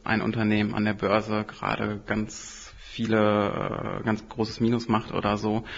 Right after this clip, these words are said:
und so halt für Falschmeldungen gesorgt wird und dadurch auch Rufschädigung entsteht. Ähm, und dann gibt's natürlich die große Anzahl von kommerziellen, ähm, E-Mails, die in großen,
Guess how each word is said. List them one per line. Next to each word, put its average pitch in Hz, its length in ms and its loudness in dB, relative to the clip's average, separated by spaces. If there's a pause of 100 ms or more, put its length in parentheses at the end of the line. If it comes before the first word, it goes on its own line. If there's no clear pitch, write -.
(260)
und 104 160 2
so 107 140 -4
halt 104 140 -2
für - 100 -14
Falschmeldungen 135 640 0
gesorgt 120 580 0
wird 117 380 0
und 110 220 2
dadurch 104 540 0
auch 104 160 -4
Rufschädigung 123 640 -2
entsteht. 120 500 -6 (540)
Ähm, 117 340 6
und 117 120 4
dann 120 100 10
gibt's 131 160 2
natürlich 110 300 2
die - 80 -6
große 110 320 6
Anzahl 107 280 2
von 104 160 -2
kommerziellen, 101 920 2
ähm, 101 520 -4
E-Mails, 107 540 -2
die 107 220 -2
in 104 280 0
großen, 107 600 0